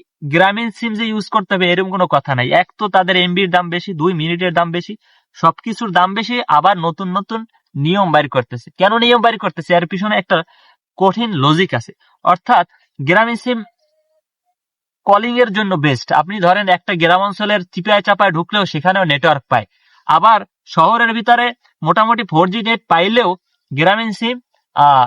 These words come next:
একটু গ্রামের ভিতরে গেলে বা আপনি একটু ট্যুরে গেলে, সেখানে এইটার নেটওয়ার্কটা একটু বেস্ট পায়, ঠিক আছে? তো তারা মনে করছে, আমরা এখন যেই নিয়মে করব,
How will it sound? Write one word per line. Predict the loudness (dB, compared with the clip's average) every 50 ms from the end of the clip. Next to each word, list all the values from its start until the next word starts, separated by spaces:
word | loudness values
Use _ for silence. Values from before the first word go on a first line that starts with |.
| 0 _ -12
একটু | -12 -12 -10 -8 -6 -2
গ্রামের | 0 2 2 2 2 0 -2 -2
ভিতরে | -2 -2 -2 -2 0 2 2 2 4 4
গেলে | 2 2 4 4 4
বা | 6 6 6 6
আপনি | 4 _ -4 -8 -8
একটু | -8 -8 -6 -6 -6 -4
ট্যুরে | 0 0 2 2 2 2
গেলে, | 2 0 0 0 -4 _ _ _ _
সেখানে | _ -2 -2 -2 0 0 0 2 2 0 0 -2 _ _ _ -2
এইটার | -2 0 0 0 0 0
নেটওয়ার্কটা | -2 -2 2 2 0 0 0 -4 -10
একটু | -8 -6 -8 -4
বেস্ট | 0 0 0 0 -2 _ -8 0
পায়, | 0 0 0 0 _ _ _ _ _ _ _ _ _ _ -10
ঠিক | -6 -4 -4
আছে? | -4 -6 -8 -18 _ _ _ _ _ -8
তো | -8 -2
তারা | 0 2 4 4 2
মনে | 2 2 0 2 2 4
করছে, | 2 2 0 0 -4 0 2 4
আমরা | 4 4 4 4 2 2
এখন | 2 0 -4 -4
যেই | 0 0 0 0 0
নিয়মে | 0 0 0 0 0 0
করব, | 2 2 0 2 0 -6